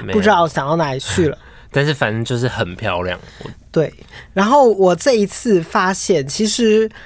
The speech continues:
Speaker 2: 这阵子去韩国都发现韩国人没有大家想象中的这么的无情。嗯。
Speaker 1: 大家觉得韩国人很无情。
Speaker 2: 对，很多人都会说韩国人跟日本人比起来比较没有礼貌。
Speaker 1: 确实啊吧。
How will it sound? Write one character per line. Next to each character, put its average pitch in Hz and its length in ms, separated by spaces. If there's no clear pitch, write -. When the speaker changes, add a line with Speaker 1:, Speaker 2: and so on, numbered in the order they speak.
Speaker 2:
这 226 280
阵 160 420
子 - 260
去 165 200
韩 135 260
国 131 240
都 226 160
发 254 240
现 202 320
韩 226 220
国 277 180
人 254 100
没 247 100
有 240 120
大 220 160
家 208 240
想 185 220
象 190 160
中 180 180
的 147 200
这 - 200
么 143 160
的 123 260
无 147 180
情。 - 320
嗯。 160 100
Speaker 1:
大 123 140
家 131 40
觉 120 140
得 98 80
韩 98 160
国 98 100
人 95 80
很 98 220
无 104 60
情。 - 180
Speaker 2:
对， 285 80
很 208 140
多 285 100
人 277 80
都 277 80
会 285 80
说 254 240
韩 208 240
国 185 140
人 175 100
跟 214 180
日 262 120
本 175 160
人 143 160
比 151 120
起 135 200
来 127 160
比 131 100
较 160 240
没 160 140
有 170 100
礼 156 160
貌。 151 320
Speaker 1:
确 127 180
实 - 200
啊 - 120
吧。 - 160